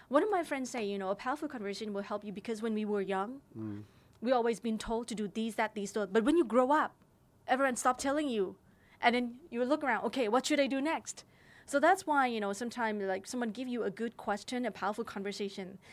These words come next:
Speaker 2: Mm.
Speaker 1: will help you find your own solution.
Speaker 2: Mm.
Speaker 1: Then you can go next and with direction that you feel certain about it because it's from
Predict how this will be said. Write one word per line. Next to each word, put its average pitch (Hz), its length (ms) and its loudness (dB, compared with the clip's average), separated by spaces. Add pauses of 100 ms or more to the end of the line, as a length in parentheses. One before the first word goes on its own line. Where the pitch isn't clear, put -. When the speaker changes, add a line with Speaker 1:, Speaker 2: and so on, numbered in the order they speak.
Speaker 2:
Mm. 190 200 -12
Speaker 1:
will 208 100 -4
help 226 280 0
you 208 160 -2
find 214 520 -2
your 202 140 0
own 208 240 -2
solution. 180 640 -12
Speaker 2:
Mm. 104 280 -10 (160)
Speaker 1:
Then 214 140 -2
you 202 80 -2
can 202 180 -4
go 202 180 0
next 196 400 -6
and 202 100 -4
with 202 120 -2
direction 196 380 -2
that 202 100 -6
you 196 140 -4
feel 214 200 -8
certain 190 460 -10
about 175 260 -10
it 202 60 -10
because 202 380 -8
it's 240 200 -4
from 196 280 -8